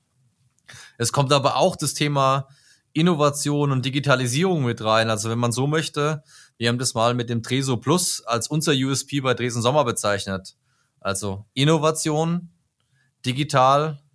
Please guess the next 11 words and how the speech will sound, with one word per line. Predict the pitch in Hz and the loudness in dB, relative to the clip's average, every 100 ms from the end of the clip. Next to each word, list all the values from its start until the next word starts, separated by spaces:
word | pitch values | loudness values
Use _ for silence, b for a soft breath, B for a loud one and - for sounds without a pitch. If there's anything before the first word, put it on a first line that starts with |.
| - | -2
wirtschaftlich | 131 147 147 139 - 139 135 - | 0 2 2 2 -2 -4 -4 -8
und | 139 127 | -4 2
nachhaltig. | 123 127 117 104 104 | 4 4 2 0 -4
Diese | 143 156 160 | -2 0 0
vier | 139 156 | 0 0
Elemente | 139 127 127 147 147 | 2 2 2 0 -4
zusammengebracht | 127 123 143 151 147 101 107 - | 0 0 0 -4 -6 -4 -4 -6
und | 104 | -4
eigentlich | 104 143 143 147 B B B B | -2 -2 -4 -10 B B B B
diese | 160 185 190 | -2 0 0
vier | - 156 180 190 190 | -2 0 2 2 -2